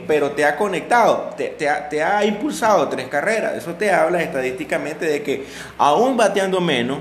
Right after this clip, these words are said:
aún apareciendo menos, Kevin Ortiz está impulsando más carreras que Wenly Ocon en este momento.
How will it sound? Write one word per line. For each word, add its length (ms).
aún 260
apareciendo 640
menos, 340
Kevin 340
Ortiz 420
está 360
impulsando 540
más 160
carreras 440
que 80
Wenly 340
Ocon 280
en 100
este 180
momento. 480